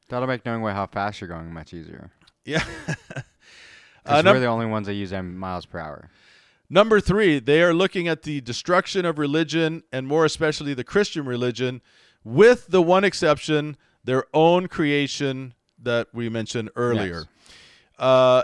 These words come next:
Speaker 2: and basically, that religion will have nothing to do with
Speaker 1: God.
Speaker 2: God.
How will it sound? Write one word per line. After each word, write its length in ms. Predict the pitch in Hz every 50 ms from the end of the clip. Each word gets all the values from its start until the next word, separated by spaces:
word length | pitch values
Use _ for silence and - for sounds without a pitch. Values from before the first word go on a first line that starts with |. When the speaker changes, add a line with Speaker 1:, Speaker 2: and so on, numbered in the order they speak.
| - -
Speaker 2:
and 240 | 160 165 165 156
basically, 600 | - 175 190 202 - - 185 - 185 170 160 156
that 240 | 139 147 143 147 143
religion 400 | 147 156 151 151 151 131 143 139
will 120 | 135 131 135
have 120 | 127 120
nothing 380 | 131 165 220 233 - 214 180 -
to 120 | - 151
do 300 | 113 135 135 135 135 131
with 500 | 117 117 123 123 120 117 - _ - - _ _ _ _ _ _
Speaker 1:
God. 300 | 104 92 76 62 - - - _ -
Speaker 2:
God. 500 | 160 147 135 113 95 85 87 107 123